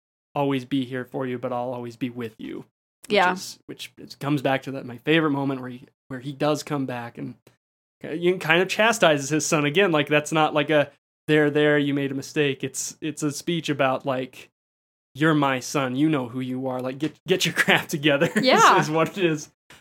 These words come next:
Speaker 1: Um, James Earl Jones is so great as Mufasa. He's so good as Mufasa, as Mufasa, he's coming back to voice <laughs> Mufasa in the, the new Lion King that's coming out this week. Like,
Speaker 2: Oh, I
Speaker 1: he
Speaker 2: didn't know
Speaker 1: owns
Speaker 2: that.
Speaker 1: this role so much that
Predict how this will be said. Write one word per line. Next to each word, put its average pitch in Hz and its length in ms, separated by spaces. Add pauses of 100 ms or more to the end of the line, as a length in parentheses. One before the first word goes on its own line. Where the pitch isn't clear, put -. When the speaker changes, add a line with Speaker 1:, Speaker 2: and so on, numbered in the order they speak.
(140)
Speaker 1:
Um, 143 380 (440)
James 175 220
Earl 180 160
Jones 160 240
is 151 100
so 185 300
great 151 220
as 135 80
Mufasa. 143 600 (200)
He's 233 280
so 226 220
good 196 240
as 180 100
Mufasa, 180 580 (100)
as 175 180
Mufasa, 165 600 (580)
he's 208 220
coming 220 480
back 175 500
to 185 180
voice 180 360
<laughs> - 20
Mufasa 180 720
in 170 520
the, 160 340
the 156 240
new 156 240
Lion 165 240
King 143 160
that's 135 140
coming 131 260
out 127 180
this 143 220
week. 151 240
Like, 240 140
Speaker 2:
Oh, 190 80 (240)
I 226 40
Speaker 1:
he 220 40
Speaker 2:
didn't 202 180
know 190 160
Speaker 1:
owns 196 160
Speaker 2:
that. 190 60
Speaker 1:
this 175 200
role 170 260
so 170 300
much 160 360
that 160 360